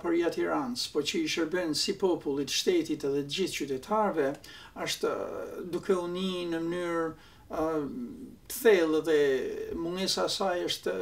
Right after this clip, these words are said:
tejet e prekshme. Ço do të thotë kjo? Do të ketë drejtësi? Nuk besoj se do të ketë drejtësi për sa kohë që në krye shtetit shqiptar, ë, të jenë këto politikanë që ne kemi sot, të jenë Sali Berisha, Edi Rama, Ilir Meta, Fatmir Mediu, Gramoz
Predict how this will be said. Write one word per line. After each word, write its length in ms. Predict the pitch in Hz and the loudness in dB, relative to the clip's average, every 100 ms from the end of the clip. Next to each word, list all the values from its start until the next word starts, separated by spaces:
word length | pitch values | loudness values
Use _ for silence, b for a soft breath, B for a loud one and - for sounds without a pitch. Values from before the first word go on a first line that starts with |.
| 156 | 2
tejet 280 | 196 190 185 | 6 6 6
e 40 | 180 | 2
prekshme. 440 | 208 202 - - - - B B B B - | 4 4 0 -4 -12 -20 B B B B -10
Ço 160 | - 202 | 4 4
do 140 | 190 | 4
të 60 | 220 | 4
thotë 180 | 196 - | 2 6
kjo? 120 | 214 202 | 6 6
Do 80 | 160 | 4
të 80 | - | 4
ketë 160 | 190 | 4
drejtësi? 420 | 196 190 - 226 220 226 208 | 4 4 2 0 -2 -2 -2
Nuk 140 | 214 | 2
besoj 300 | 202 - 180 | 0 2 0
se 140 | 151 151 | 0 0
do 80 | 156 | -2
të 120 | 151 | 0
ketë 180 | 170 147 | -2 2
drejtësi 380 | 156 147 - 170 165 | 0 2 0 -2 -2
për 100 | 156 | -2
sa 140 | - - 175 | -2 -2 -2
kohë 220 | - 175 - | 0 0 -2
që 100 | 156 | -6
në 80 | - | -2
krye 160 | 160 | -2
shtetit 400 | 147 202 196 175 | 0 0 -2 -2
shqiptar, 540 | - 143 185 170 147 147 B B B - | -2 -2 0 2 2 -2 B B B -6
ë, 160 | 156 156 151 | -2 -2 0
të 140 | 175 | 0
jenë 340 | 160 165 156 151 | 0 -2 -4 -6
këto 180 | - 151 139 | -4 -2 0
politikanë 640 | 165 156 147 147 143 147 | 0 0 -2 -4 -4 -4
që 80 | 147 147 | -4 -6
ne 80 | 135 | -4
kemi 240 | 143 143 | -4 -2
sot, 300 | - - - | -4 -4 -8
të 120 | - - | -12 -10
jenë 120 | - | -8
Sali 220 | - 131 | -6 -2
Berisha, 480 | 147 175 196 - - | -2 0 -2 -4 -4
Edi 160 | 139 127 | -4 -2
Rama, 320 | 160 190 170 | -2 -2 -4
Ilir 180 | 143 127 | -4 -4
Meta, 400 | 143 180 180 - | -2 -4 -4 -8
Fatmir 400 | - - - 147 | -8 -10 -6 -4
Mediu, 460 | 139 131 170 180 147 | -2 -2 0 2 2
Gramoz 320 | 139 120 123 | -2 -4 -4